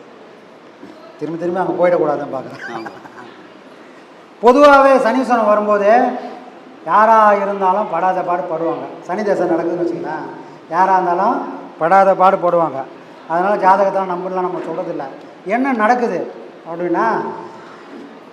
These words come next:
Speaker 1: சனின்றவன் உன்னோட வாழ்க்கையில நீ செஞ்ச எல்லா செயலுக்கும் கூலி தர்றவன்.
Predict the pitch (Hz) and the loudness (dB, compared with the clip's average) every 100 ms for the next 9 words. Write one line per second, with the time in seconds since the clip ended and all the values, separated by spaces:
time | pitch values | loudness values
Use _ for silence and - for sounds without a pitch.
0 | - - 208 254 302 277 247 233 233 262 | -20 0 2 4 4 4 4 6 6 6
1 | 277 247 240 240 226 214 214 269 262 254 | 4 2 2 2 4 4 4 4 2 0
2 | 254 233 - 233 254 240 220 240 233 226 | 0 -2 -4 -2 0 2 2 4 2 2
3 | 226 240 240 254 240 277 320 302 220 180 | -2 -2 -4 -6 -6 -2 -2 0 0 -2
4 | 147 | -6